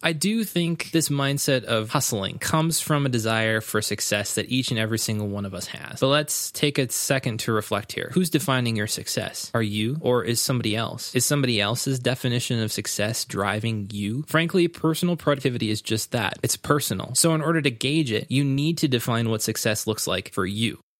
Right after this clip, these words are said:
Success usually doesn't look like having twenty million dollars in the bank, a Tesla Roadster, and a thriving business,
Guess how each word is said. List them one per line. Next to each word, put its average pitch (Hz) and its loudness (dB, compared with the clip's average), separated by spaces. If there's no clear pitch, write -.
Success - 0
usually 139 2
doesn't 117 2
look 110 -2
like 95 0
having 107 0
twenty 117 0
million 107 0
dollars 104 -2
in 104 -2
the 101 -4
bank, 92 -8
a 113 -10
Tesla 110 0
Roadster, 98 -2
and 113 0
a 107 0
thriving 104 0
business, 101 -4